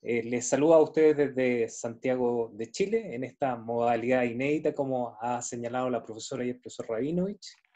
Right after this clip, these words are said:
que es completamente nueva para todos nosotros, justamente, eh, aplicando las herramientas que la tecnología nos brinda. Nada más que menos que justamente hablar de la tecnología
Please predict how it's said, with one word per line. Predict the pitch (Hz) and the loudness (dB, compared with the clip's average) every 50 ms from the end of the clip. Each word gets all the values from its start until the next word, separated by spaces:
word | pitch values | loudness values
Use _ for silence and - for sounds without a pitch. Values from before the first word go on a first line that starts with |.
| _ _ _ _ _ _ _ _ _ _ _ _ _ _ _ _ | _ _ _ _ _ _ _ _ _ _ _ _ _ _ _ _
que | - 123 120 120 120 | -2 0 0 0 0
es | 113 - - _ _ _ - | -2 -6 -10 _ _ _ -8
completamente | - 120 - - 151 151 156 151 151 - 147 | -8 -6 0 0 2 4 4 2 2 0 2
nueva | 143 156 156 147 | 4 4 4 6
para | 147 - - 120 | 6 4 4 4
todos | - 143 147 147 147 | 2 2 2 2 2
nosotros, | 135 123 - - 156 156 175 175 175 180 - _ | 0 -2 0 0 0 2 2 -2 -2 -2 -6 _
justamente, | - 151 147 151 - 143 139 143 143 143 143 - 151 147 143 147 - _ _ - - | -8 -8 -6 -2 -2 0 0 0 -2 -2 0 4 4 4 4 2 -6 _ _ -20 -16
eh, | - 107 107 104 - _ _ _ | -14 -12 -12 -14 -16 _ _ _
aplicando | - - - 123 120 - 135 139 143 135 147 | -8 -6 -6 -4 0 2 2 2 2 2 -2
las | 135 131 131 | 0 2 2
herramientas | 127 127 123 123 120 131 135 131 - 135 | 2 2 0 0 -2 -2 -2 -4 -4 -4
que | - 127 | -4 -2
la | 120 117 117 117 - | -2 -2 -2 -2 -4
tecnología | - 120 - 123 120 120 117 113 - - 139 131 | -6 -6 -6 -6 -6 -4 -4 -4 -2 -2 -2 -2
nos | 127 135 131 | -2 -4 -4
brinda. | 127 135 120 101 90 92 - _ _ _ _ - - - - | -2 -2 -4 -4 -4 -10 -16 _ _ _ _ -20 -20 -10 -4
Nada | 123 131 135 143 147 | 0 4 4 4 4
más | 147 147 143 - _ | 2 0 -4 -6 _
que | - 120 | -8 -4
menos | 131 147 151 165 170 175 180 | -2 -2 -2 -2 -2 -4 -6
que | - 143 | -8 -12
justamente | - - 127 - 147 131 135 135 135 135 | -10 -10 -6 -4 -4 -2 -2 -4 -2 -2
hablar | 120 117 131 131 127 | -2 0 0 -2 0
de | - 131 | 0 2
la | 123 113 | 2 2
tecnología | - 117 110 120 113 113 117 - - - 208 214 143 101 - - | 0 0 -2 -2 -4 -4 -4 -6 -6 0 4 4 4 4 2 -4